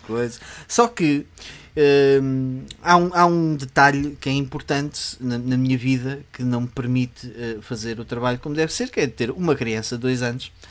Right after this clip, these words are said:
<laughs> que não, eh, dá, eh, basicamente muita atenção para dar aos jogos. Eh, e portanto não consegui jogar nada.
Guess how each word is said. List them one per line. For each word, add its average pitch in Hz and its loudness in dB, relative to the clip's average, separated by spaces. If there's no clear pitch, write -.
<laughs> - -8
que 330 2
não, 131 0
eh, 123 0
dá, 113 0
eh, 107 -10
basicamente 107 -8
muita 110 -6
atenção 107 -8
para 110 -6
dar 92 -8
aos 98 -8
jogos. 90 -10
Eh, 110 -4
e 131 2
portanto 131 -4
não 185 0
consegui 196 0
jogar 151 2
nada. 151 0